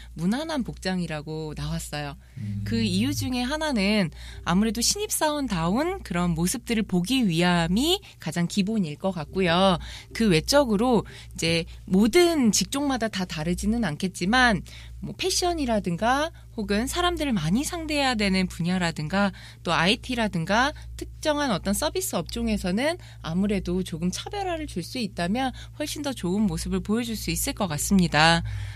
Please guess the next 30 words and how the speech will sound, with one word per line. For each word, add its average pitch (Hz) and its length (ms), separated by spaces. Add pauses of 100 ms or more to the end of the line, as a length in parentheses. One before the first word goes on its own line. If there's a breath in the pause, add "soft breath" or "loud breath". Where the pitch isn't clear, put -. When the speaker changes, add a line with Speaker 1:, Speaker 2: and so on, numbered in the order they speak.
(140 loud breath)
Speaker 1:
뭐, 156 280
예를 269 240
든다면 202 720 (240 loud breath)
일반적인 262 520
면접 175 300
복장을 233 580
가지고 196 400
갈 175 180
수도 202 220
있겠지만 190 720 (320 loud breath)
패션 359 380
업종에서는 254 800
또 240 100
그 190 160
친구의 233 640 (180 loud breath)
센스라든가 240 1120
어떤 180 200
스타일에 285 680
따라서 214 600 (220 loud breath)
이 180 80
친구의 214 380
업무에도 208 480
감각이 202 480
반영될 202 480
수 226 120
있을 175 200
거라고 175 320
생각을 247 380
하기 269 160
때문에 196 560